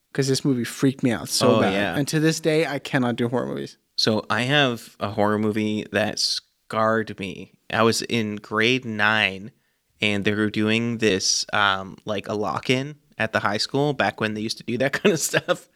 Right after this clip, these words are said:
Speaker 2: and things where you'd actually stay overnight at the high school. Um, did you ever do that kind of thing in high school?
Speaker 1: No, I, I always, I never signed up for that.
Speaker 2: Okay, so we did one, and, uh, there's just, you know, kids all over the place and stuff, and some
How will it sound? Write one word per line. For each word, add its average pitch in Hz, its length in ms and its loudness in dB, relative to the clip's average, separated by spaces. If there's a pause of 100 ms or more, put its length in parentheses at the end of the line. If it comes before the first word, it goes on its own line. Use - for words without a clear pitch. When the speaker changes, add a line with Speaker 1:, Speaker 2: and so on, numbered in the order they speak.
(420)
Speaker 2:
and 143 180 2
things 151 280 0
where 110 140 4
you'd 104 160 0
actually 113 220 0
stay 110 360 4
overnight 113 560 -2
at - 220 -10
the - 80 -6
high 113 180 -6
school. 139 400 -4 (720)
Um, 117 420 0
did - 180 -4
you 165 60 4
ever 220 100 0
do 139 100 4
that 151 160 4
kind 160 100 2
of 156 80 -4
thing 165 300 -4 (320)
in 143 80 -6
high 143 120 -4
school? 165 160 4
Speaker 1:
No, 147 260 2
I, 143 260 0 (180)
I 131 200 0
always, - 240 -8 (100)
I 139 60 0
never 123 420 -2
signed - 260 -12
up - 100 -10
for 139 100 -12
that. - 160 -10
Speaker 2:
Okay, 117 300 -4
so - 160 0
we 131 120 4
did 147 180 4
one, 113 380 0 (160)
and, 113 480 0 (140)
uh, 110 360 -2
there's 139 300 2
just, - 240 -4
you 120 100 -2
know, 110 180 -2
kids 147 280 -2
all 110 100 4
over 104 120 -2
the - 60 -8
place 104 200 0
and 107 80 -8
stuff, 101 180 -4 (380)
and 107 260 0
some 117 220 -4